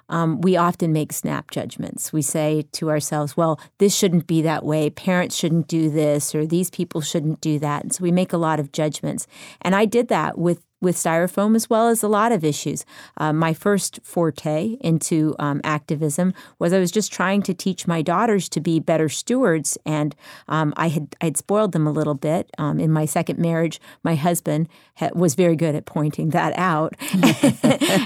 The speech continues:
And so I, um, was trying to make changes, and I noticed that the schools were not reinforcing a lot of the values that I was teaching.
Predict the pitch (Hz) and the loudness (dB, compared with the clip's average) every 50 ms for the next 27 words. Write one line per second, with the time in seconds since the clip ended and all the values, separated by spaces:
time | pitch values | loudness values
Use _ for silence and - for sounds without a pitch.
0 | - _ 214 202 208 196 - - - - 208 190 185 180 180 180 - - - 180 | 0 _ 2 4 4 4 2 2 2 4 6 6 6 6 6 4 2 2 0 2
1 | 180 180 175 170 170 170 - - 165 160 160 156 151 175 175 - - 214 196 202 | 2 4 4 4 4 2 2 0 0 0 0 2 2 0 0 0 0 0 2 4
2 | 202 196 180 175 170 170 - - - - 196 202 226 247 233 - 165 160 - - | 4 4 4 4 4 2 0 -2 -4 -4 0 2 4 4 4 2 0 -2 -2 -6
3 | - - - - - 180 175 180 185 190 196 202 208 196 - - 185 175 - 196 | -14 -20 -10 -4 -2 0 2 4 4 4 4 4 4 2 2 0 0 0 0 -2
4 | 170 - - - - 240 262 277 202 139 147 147 - - - _ _ _ _ _ | -2 -2 -4 -4 -2 0 2 2 2 0 -2 -6 -8 -10 -12 _ _ _ _ _
5 | _ 180 170 175 175 175 175 175 170 170 170 - - 165 175 170 165 165 - - | _ 0 2 4 4 4 4 4 4 2 0 0 0 0 2 2 2 0 -2 0
6 | - 170 170 175 - - - - - - 151 156 156 151 143 147 151 156 143 160 | 0 0 0 0 -2 -4 -4 -4 -4 -2 0 0 0 0 0 0 0 0 0 0
7 | 156 156 156 151 143 143 - - 160 151 147 139 147 139 - - - 196 185 - | 0 2 0 0 0 -2 -2 0 0 0 0 0 -2 -2 -4 -4 -4 -4 -4 -4
8 | - 147 127 170 | -4 -6 -4 -6